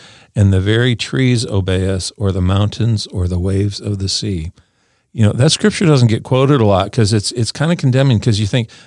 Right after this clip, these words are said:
these are people who did not have technology. They did not have scriptures in front of them and behind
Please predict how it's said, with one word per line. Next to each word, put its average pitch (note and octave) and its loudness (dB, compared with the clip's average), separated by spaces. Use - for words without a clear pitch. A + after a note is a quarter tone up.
these D3+ 0
are E3 2
people C3 2
who A2 4
did G2+ 2
not B2 2
have A2 2
technology. F#2+ 0
They A2+ 2
did G2+ 0
not B2 2
have A#2+ 2
scriptures G2+ -2
in G2 0
front G2+ 0
of G2 4
them G2 4
and F#2 0
behind G2 0